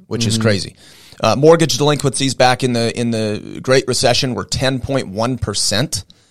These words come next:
Speaker 1: Today it's three point six percent. So anybody who's behind on a payment on
Speaker 2: Mm-hmm.
Speaker 1: their, on their home, it's very, very historical lows. Now, homes in foreclosure, this is crazy. So that's if you're just late on a mortgage payment. Homes in foreclosure, there were four point six percent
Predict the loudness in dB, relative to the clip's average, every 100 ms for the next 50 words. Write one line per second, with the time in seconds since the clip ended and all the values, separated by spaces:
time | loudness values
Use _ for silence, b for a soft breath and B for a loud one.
0 | b _ -4 0 4 4 2 -2 -8 -4
1 | -4 2 2 0 -4 -2 -2 -2 -4 -2
2 | 0 -2 -2 -2 0 2 2 2 -2 -4
3 | -8 B B -10 -6 -2 0 0 0 -2
4 | -4 -4 -4 -6 -8 b b b -2 0
5 | 0 -4 -4 -6 -6 -6 -4 -4 -6 _
6 | _ _ _ -6 -4 -6 -10 -6 -2 -2
7 | -2 -4 -8 -6 -2 -2 0 2 2 -2
8 | -4 -4 -4 -6 b b b b -2 0
9 | 0 0 -2 0 -2 2 2 2 -2 -4
10 | -4 -4 -6 -6 -6 -6 -4 -2 -2 b
11 | b -2 -2 0 -2 -2 -4 -4 -4 -4
12 | -4 -4 -4 -2 -2 -2 -4 -4 -10 b
13 | b 0 0 0 0 -2 0 2 2 0
14 | -4 -4 -6 -6 0 0 0 -4 -4 -4
15 | -4 -4 -6 -8 -6 -4 -6